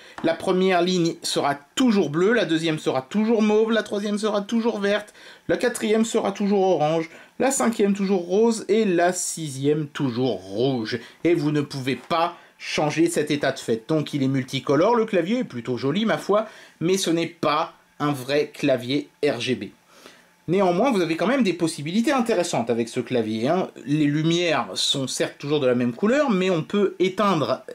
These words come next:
indépendamment chacune des touches du clavier, et ça c'est intéressant.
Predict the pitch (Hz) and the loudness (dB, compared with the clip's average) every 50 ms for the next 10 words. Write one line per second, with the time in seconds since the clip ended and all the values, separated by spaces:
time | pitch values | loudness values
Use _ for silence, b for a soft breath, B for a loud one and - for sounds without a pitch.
0 | - _ 196 202 196 185 180 - 180 160 151 160 196 247 269 233 - - - 254 | -8 _ -2 0 0 0 0 0 0 0 0 0 2 0 0 0 -2 -2 0 -2
1 | 247 247 - 277 262 240 220 165 165 160 165 - 247 240 202 175 185 185 - 190 | -2 -2 -4 -2 0 0 0 0 -2 -4 -2 -2 -2 -2 -2 -4 -6 -4 -2 -2
2 | 165 143 131 123 127 - 226 247 - 214 185 180 180 180 175 156 147 143 - - | -2 0 -2 -2 -2 -2 -2 -2 0 -2 -2 -2 -2 -2 -2 -2 -2 -2 -4 -6
3 | 117 | -8